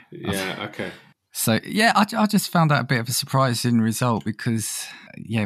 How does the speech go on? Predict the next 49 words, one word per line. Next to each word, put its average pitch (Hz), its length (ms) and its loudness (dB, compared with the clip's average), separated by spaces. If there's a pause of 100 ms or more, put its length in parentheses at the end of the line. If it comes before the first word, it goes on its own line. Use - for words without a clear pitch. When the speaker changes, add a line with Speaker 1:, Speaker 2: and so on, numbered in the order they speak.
Speaker 2:
Villa 120 240 2
have 117 360 -2
been, 95 260 0 (500)
and 139 120 4
like 151 60 2
I - 20 -2
said, 139 200 0
I 127 100 4
think 180 220 2
they, 131 420 2 (100)
they, - 280 -6 (300)
they, 110 140 0 (200)
they 113 100 -8
probably 107 520 0
drew 104 280 0
a 98 40 0
blip. 117 340 0
I 110 40 -4
think 113 200 0
they 101 100 2
have 110 240 2
had 107 180 0
a, 104 80 -4 (320)
a - 60 -8
funny, 98 540 0
a 95 280 -6 (100)
funny 101 180 0
few 95 240 -2
results 92 440 -2
here 90 160 -2
and 87 120 0
there. 80 280 -4
But, 95 180 -2 (400)
yeah, 104 220 4
ba-, 113 360 0
basically 110 460 2
that 107 260 2
win, 95 460 4 (140)
as 98 140 0
you 95 60 -2
said, 92 240 0
now 98 320 4
for - 140 -4
United 92 560 2
puts - 220 -6
them 113 160 4
in 98 80 4
sixth, - 720 -2 (160)
um, 60 400 -6